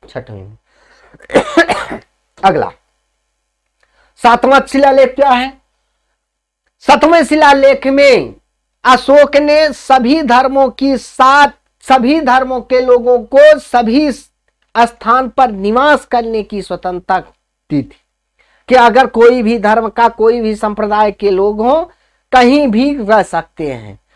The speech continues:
तो जो सातवां शिलालेख है वो,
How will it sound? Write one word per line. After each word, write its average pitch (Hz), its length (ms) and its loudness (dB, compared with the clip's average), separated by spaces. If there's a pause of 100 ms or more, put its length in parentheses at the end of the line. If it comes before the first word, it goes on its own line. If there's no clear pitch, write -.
(140)
तो 202 60 -2
जो 233 180 2
सातवां 240 540 0
शिलालेख 226 600 0
है 240 180 2
वो, 269 420 2